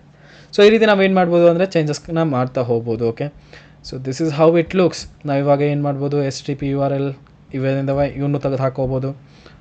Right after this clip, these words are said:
ಓಕೆ, ಅದಾದ್ಮೇಲೆ ಎಕ್ಸ್‌ಪ್ರೆಸ್ ಜೆ ಎಸ್ ಪಾಸ್ವರ್ಡ್ ಆಯ್ತು. ನೆಕ್ಸ್ಟ್ ಇದಾಯ್ತು. ಓಕೆ, ಇವಾಗ ನಮ್ದು ಎಲ್ಲ ಕೆಲ್ಸ ಏನಿದೆ ಆ ಕೆಲ್ಸನ ಯಾರು ಮಾಡ್ತಾ ಇದ್ದಾರೆ ಅಂದ್ರೆ ನಮ್ದು ಎಕ್ಸ್‌ಪ್ರೆಸ್ ಮಾಡ್ತಾ ಇದೆ. This is how we can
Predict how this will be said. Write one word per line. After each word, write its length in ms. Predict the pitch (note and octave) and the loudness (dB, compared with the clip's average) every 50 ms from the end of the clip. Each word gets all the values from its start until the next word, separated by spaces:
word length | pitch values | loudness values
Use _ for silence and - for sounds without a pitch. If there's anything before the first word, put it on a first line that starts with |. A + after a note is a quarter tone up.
| _ - C#3 | _ -8 -8
ಓಕೆ, 520 | C3+ B2+ - - - - C#3+ C3+ C3+ C#3 - - - - - - - - - - - - - - - - - - - - - | -8 -8 -8 -14 -12 -8 -6 -6 -6 -6 -10 -16 -20 -20 -20 -14 -14 -14 -14 -14 -20 -20 -20 -20 -20 -20 -20 -20 -20 -10 -4
ಅದಾದ್ಮೇಲೆ 440 | C#3 C3+ C3 C3 C3 C3+ C3 C3 C3 | -2 2 2 2 2 2 0 0 -2
ಎಕ್ಸ್‌ಪ್ರೆಸ್ 260 | B2+ - - C3 B2 | -2 -2 -6 -6 -4
ಜೆ 140 | C3+ C3 C3 | -2 -2 -2
ಎಸ್ 120 | C3 C3 | -4 -2
ಪಾಸ್ವರ್ಡ್ 360 | - C3 D3 - - C3+ B2+ B2+ | -2 -2 -2 0 -2 -2 0 0
ಆಯ್ತು. 280 | B2 A#2+ - D3+ - - - - - - - - - - _ - - - _ C#3+ | -2 -2 -4 -8 -10 -12 -20 -20 -20 -20 -20 -20 -20 -20 _ -20 -20 -14 _ -2
ನೆಕ್ಸ್ಟ್ 480 | C#3 C#3 C3 - - - - - - - - - - _ _ _ _ _ _ _ _ - _ - - - - - - - _ _ - _ - _ - _ _ - - - - | -2 -2 -2 -4 -8 -12 -14 -18 -18 -20 -20 -20 -20 _ _ _ _ _ _ _ _ -20 _ -20 -20 -20 -20 -20 -20 -20 _ _ -20 _ -20 _ -20 _ _ -20 -20 -10 -6
ಇದಾಯ್ತು. 340 | C#3 A#2+ G#2 - - - - - - _ _ D3+ | -4 -4 -4 -6 -12 -20 -20 -20 -20 _ _ -8
ಓಕೆ, 160 | - G3 F#3+ - - - - _ - | -8 -8 -10 -10 -20 -20 -18 _ 0
ಇವಾಗ 280 | F3 E3 F#3 G#3+ G#3+ A3+ A3+ | 2 4 6 6 6 6 4
ನಮ್ದು 180 | A3 G#3+ F3+ | 4 4 2
ಎಲ್ಲ 220 | D#3+ D3+ D#3 E3+ A3 A#3+ A#3+ | 2 4 6 8 8 8 8
ಕೆಲ್ಸ 220 | A#3 G3+ F#3+ F#3 G3+ | 6 4 4 4 4
ಏನಿದೆ 380 | F#3 E3+ D#3+ D3+ C#3+ C#3 D#3+ | 6 6 6 4 2 2 0
ಆ 240 | F#3 F3 - D3 D3 | 0 0 0 -2 -2
ಕೆಲ್ಸನ 300 | D3 E3 D#3 - F3+ E3+ | 0 0 0 0 0 0
ಯಾರು 280 | E3 D3+ C3+ C#3 C#3+ D3 | 2 4 4 4 2 2
ಮಾಡ್ತಾ 320 | C#3+ C3+ C3 C3 C3 A#2+ | 0 -2 -2 -2 -2 0
ಇದ್ದಾರೆ 240 | A#2 A#2+ A#2 A#2 B2 | 0 0 0 0 -2
ಅಂದ್ರೆ 200 | C3+ E3+ G3+ G#3+ | -4 -4 -4 -2
ನಮ್ದು 180 | F#3+ E3+ D3+ | -2 -2 -4
ಎಕ್ಸ್‌ಪ್ರೆಸ್ 520 | - - C#3+ - - - E3+ D#3 - - C3+ | -4 -6 -8 -8 -4 0 0 0 0 0 -4
ಮಾಡ್ತಾ 340 | B2 A2+ G2+ - G#2+ G2+ G2+ | -6 -6 -6 -6 -8 -8 -8
ಇದೆ. 140 | F#2+ - - - - - - - - - | -8 -12 -16 -20 -20 -20 -20 -14 -6 0
This 180 | D#3 F#3 F3 A3 | 2 2 4 4
is 80 | A3+ G#3 | 2 0
how 380 | F#3 - G#3+ G#3+ A3+ A#3+ G#3+ | 2 4 6 8 8 8 6
we 160 | E3 F3+ F#3+ | 4 0 0
can 320 | F3+ - F#3+ F#3 E3+ D#3+ | 0 2 0 0 0 0